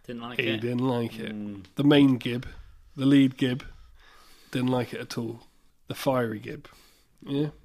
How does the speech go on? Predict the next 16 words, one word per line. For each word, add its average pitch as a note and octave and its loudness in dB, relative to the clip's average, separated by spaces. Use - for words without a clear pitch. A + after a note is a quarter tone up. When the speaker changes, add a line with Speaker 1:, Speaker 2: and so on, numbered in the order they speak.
Speaker 2:
Essentially, D#3 2
the C3+ 2
interview C#3+ 0
goes C3+ 0
on B2+ 0
for - -6
another B2+ -2
three - -6
or D3+ 2
four D3 -2
minutes. - -4
Speaker 1:
Right, A2 -10
okay. A2 -12
Speaker 2:
Uh, B2+ -2
but, - -8
uh, A#2+ 0